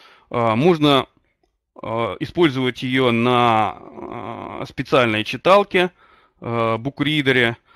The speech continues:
Э, можно даже иногда в некоторых форматах читать её прямо с телефона. Э, и это, это удобно, м, особенно для больших книг, которые, э, не возьмёшь с собой, не,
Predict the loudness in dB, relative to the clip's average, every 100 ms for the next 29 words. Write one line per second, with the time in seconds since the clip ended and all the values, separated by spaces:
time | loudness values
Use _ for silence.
0 | _ _ -10 -4 0 0 4 4 4 4
1 | 4 4 4 4 2 4 4 4 0 -2
2 | -2 -4 0 2 2 -2 -8 -4 0 0
3 | 0 -6 0 0 0 -2 -4 -6 0 2
4 | 4 2 -2 _ _ _ -4 0 2 4
5 | 4 4 2 2 0 -2 -6 -4 -2 0
6 | 2 2 4 2 2 -4 -6 -2 0 0
7 | 0 2 2 2 0 0 -10 -16 -10 -6
8 | -6 -4 -2 0 0 0 0 0 -2 -8
9 | -4 -2 -2 -4 -4 -2 0 0 -2 -10
10 | -20 _ -6 -4 -2 0 0 2 2 0
11 | 0 -2 2 2 2 0 -2 -4 -4 -2
12 | 0 0 0